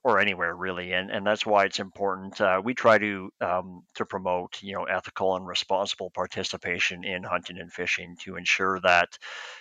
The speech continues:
um, y-, you know, we're minimizing, uh, the bad interactions between anglers and hunters and non-,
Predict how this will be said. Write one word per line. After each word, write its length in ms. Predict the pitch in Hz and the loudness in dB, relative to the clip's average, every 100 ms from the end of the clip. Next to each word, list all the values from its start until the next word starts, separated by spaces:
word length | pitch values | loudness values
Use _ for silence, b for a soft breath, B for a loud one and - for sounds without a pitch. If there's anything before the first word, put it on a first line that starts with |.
| - | 4
um, 580 | 98 92 90 90 90 95 - | 10 12 12 8 2 -12 -14
y-, 80 | 123 | -8
you 100 | - | -2
know, 80 | 95 | 0
we're 140 | 95 | 0
minimizing, 840 | 95 107 113 104 101 104 104 101 104 - | 2 4 6 8 8 6 2 0 -4 0
uh, 180 | 92 90 | 0 0
the 100 | 95 | 0
bad 280 | 92 92 95 | 4 4 2
interactions 720 | 90 92 87 85 - 95 87 | -4 0 2 2 0 -6 -8
between 540 | - 92 - 92 90 95 | -10 -12 -8 -8 -6 0
anglers 340 | 92 90 101 92 | 0 0 -4 -6
and 80 | |
hunters 480 | 90 90 - 95 92 - | -6 -6 -4 -4 -4 -4
and 380 | 98 92 92 92 - | -2 0 0 -4 2
non-, 480 | 110 120 101 90 | 8 8 8 2